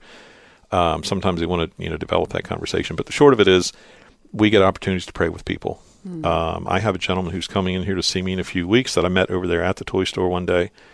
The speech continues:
Speaker 1: And he just, I thought there was something seemed a little bit off with him.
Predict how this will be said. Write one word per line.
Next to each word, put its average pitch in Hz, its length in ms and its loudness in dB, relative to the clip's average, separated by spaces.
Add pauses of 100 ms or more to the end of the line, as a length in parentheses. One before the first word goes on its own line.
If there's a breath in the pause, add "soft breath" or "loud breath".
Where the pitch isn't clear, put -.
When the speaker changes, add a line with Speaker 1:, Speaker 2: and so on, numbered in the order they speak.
(400 soft breath)
Speaker 1:
And 87 380 0
he 101 100 -4
just, - 320 -4 (100)
I - 260 -2
thought 139 220 2
there 127 80 0
was - 80 0
something 107 320 0
seemed 95 240 -2
a - 20 -2
little 95 140 2
bit 95 140 0
off 90 280 2
with - 180 -2
him. 87 420 -4